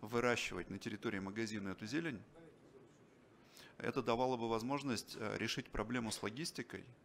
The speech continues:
и со списаниями, которые в вашем продукте, наверное, должны равняться девяносто девяти процентам. Ещё раз утрируя про, по поводу цифр девяносто девяти процентов. Но меня бы как сеть это беспокоило.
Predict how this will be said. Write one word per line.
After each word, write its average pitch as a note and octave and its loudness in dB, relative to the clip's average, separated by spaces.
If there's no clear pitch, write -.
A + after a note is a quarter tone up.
и A#2 0
со - 2
списаниями, C#3 2
которые A2+ 0
в G2 -6
вашем G#2+ 2
продукте, A2+ -2
наверное, G#2+ 0
должны G2+ 0
равняться A2 0
девяносто G#2 -2
девяти G2+ -4
процентам. - -6
Ещё A2 2
раз A#2 2
утрируя A2+ 0
про, - 0
по - -6
поводу G2 -4
цифр - -6
девяносто F#2+ -4
девяти F#2 -8
процентов. - -8
Но B2 2
меня C#3+ 4
бы C3 -2
как - -6
сеть A#2+ 0
это A2 -6
беспокоило. G2+ -4